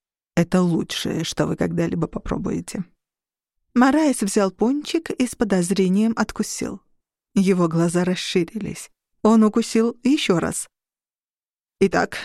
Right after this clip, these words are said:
продолжил он, пережевывая. «Пришельцы?» «Пришельцы».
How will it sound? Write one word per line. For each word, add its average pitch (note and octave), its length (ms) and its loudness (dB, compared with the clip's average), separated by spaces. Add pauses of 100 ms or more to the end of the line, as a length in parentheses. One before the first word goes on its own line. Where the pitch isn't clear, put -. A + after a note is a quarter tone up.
(220)
продолжил A3 580 2
он, G#3 160 2
пережевывая. F3 840 -2 (640)
«Пришельцы?» - 640 -2 (680)
«Пришельцы». C4 640 -2